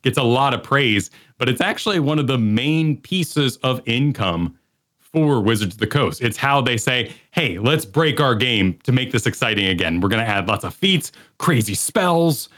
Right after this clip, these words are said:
They become less crazy as time's gone on because they've tried to balance them. But the game works itself into a corner and they launch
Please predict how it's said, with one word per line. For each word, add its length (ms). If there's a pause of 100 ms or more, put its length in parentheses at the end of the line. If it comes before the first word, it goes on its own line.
(400)
They 120
become 320
less 200
crazy 420
as 100
time's 280
gone 160
on 160
because 180
they've 120
tried 220
to 60
balance 520
them. 340 (800)
But 140
the 80
game 360
works 280
itself 380
into 220
a 60
corner 300
and 100
they 100
launch 360